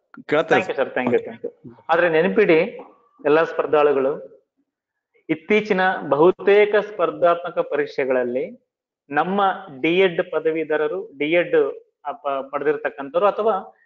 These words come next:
Speaker 2: ಬಿ ಎಡ್ ಪ್ರಶಿಕ್ಷಣಾರ್ಥಿಗಳೇ, ಅಂದ್ರೆ ಬಿ ಎಡ್ ಪದವೀಧರರೇ ಹೆಚ್ಚಿನ ಸಂಖ್ಯೆಯಲ್ಲಿ ಯಶಸ್ವಿ ಆಗ್ತಾ ಇದ್ದಾರೆ. ಯಾವುದೇ ಹುದ್ದೆ ಆಗಿರ್ಲಿ,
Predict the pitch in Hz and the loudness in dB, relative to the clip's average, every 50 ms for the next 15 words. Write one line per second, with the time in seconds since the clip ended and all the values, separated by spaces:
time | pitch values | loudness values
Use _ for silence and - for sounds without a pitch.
0 | _ _ _ 131 127 151 170 175 180 175 180 - 165 160 160 160 156 - - 156 | _ _ _ -6 -2 2 2 2 2 2 0 -2 -2 -4 -2 -4 -8 -8 -8 -6
1 | 151 147 147 147 - - 139 151 165 170 147 - - - - 143 127 139 143 156 | -4 -4 -4 -4 -4 -4 0 0 2 0 0 -2 -6 -10 -12 -10 -4 0 0 2
2 | 151 151 151 139 131 139 139 139 131 139 135 139 160 208 208 180 190 - _ _ | 2 0 -2 -2 -4 -2 -2 -2 -2 -2 0 0 2 2 0 0 -2 -8 _ _
3 | _ _ _ - 147 151 - _ - 160 151 151 147 147 - 139 139 139 131 - | _ _ _ -12 -10 -10 -10 _ -8 -6 -6 -6 -8 -8 -10 -10 -10 -10 -8 -6
4 | 143 135 131 131 156 190 160 147 - 151 143 151 - 143 139 135 127 - - 135 | -4 -2 -2 -2 -4 -4 -6 -6 -6 -8 -8 -8 -6 -4 -4 -4 -4 -4 -4 -4
5 | 127 123 127 131 123 127 127 127 120 117 - 135 131 135 156 170 185 160 139 131 | -4 -4 -4 -4 -2 -2 -2 -2 -2 -4 -8 -6 -4 -4 -4 -2 -4 -6 -6 -10
6 | 131 - 131 120 120 123 123 120 120 _ | -14 -14 -16 -14 -16 -18 -20 -20 -20 _